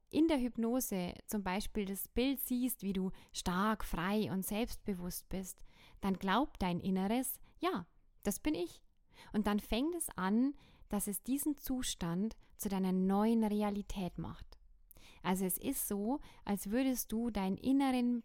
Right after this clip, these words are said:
Piloten steuern, ihm neue Koordinaten geben. Und was ist daran dann so faszinierend? Das Faszinierende ist,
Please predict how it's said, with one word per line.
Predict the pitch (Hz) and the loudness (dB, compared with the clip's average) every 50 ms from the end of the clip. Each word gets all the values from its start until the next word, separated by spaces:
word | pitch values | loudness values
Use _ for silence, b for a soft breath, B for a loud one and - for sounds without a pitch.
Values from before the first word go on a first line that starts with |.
| - _ _ | -8 _ _
Piloten | - - - 208 190 196 214 240 254 - - - 247 254 254 254 247 b b b b b b b b b | -2 0 0 0 0 0 0 0 -2 -2 0 2 2 4 4 2 0 b b b b b b b b b
steuern, | - - - 226 220 247 254 233 185 175 180 | -12 -2 2 4 4 6 6 4 4 2 0
ihm | - - 208 208 | 0 2 2 2
neue | 202 196 208 240 254 254 | 4 4 4 4 4 4
Koordinaten | 240 - - 233 233 233 233 233 226 220 214 226 233 - - 220 190 | 2 2 2 2 4 4 4 4 4 4 4 2 0 0 0 0 0
geben. | 165 170 165 165 160 165 - - - _ _ _ _ - - _ _ _ - - - - - | 0 -2 -4 -4 -4 -6 -6 -8 -14 _ _ _ _ -20 -20 _ _ _ -20 -20 -20 -20 -2
Und | - 226 220 214 | 2 2 4 6
was | 233 240 - 254 | 4 2 2 -2
ist | 233 - - | -6 -2 0
daran | - 214 - 226 233 233 233 220 | 2 4 4 4 4 2 2 2
dann | 202 196 202 220 214 | 0 0 0 0 0
so | - 220 | -2 -4
faszinierend? | 202 - - 185 190 - - - - 214 214 214 262 311 277 180 170 175 - - - - _ B B B B B B B B B | -6 -4 -4 -4 -4 -4 -6 -4 -2 0 0 2 2 2 2 0 -2 -4 -6 -10 -14 -18 _ B B B B B B B B B
Das | - 208 - | -8 -8 -4
Faszinierende | - - 247 254 - - - 254 254 262 277 302 311 294 269 - | 0 0 0 2 2 0 2 4 4 4 4 4 4 2 2 0
ist, | - - 277 269 - | -2 -2 -4 -4 -6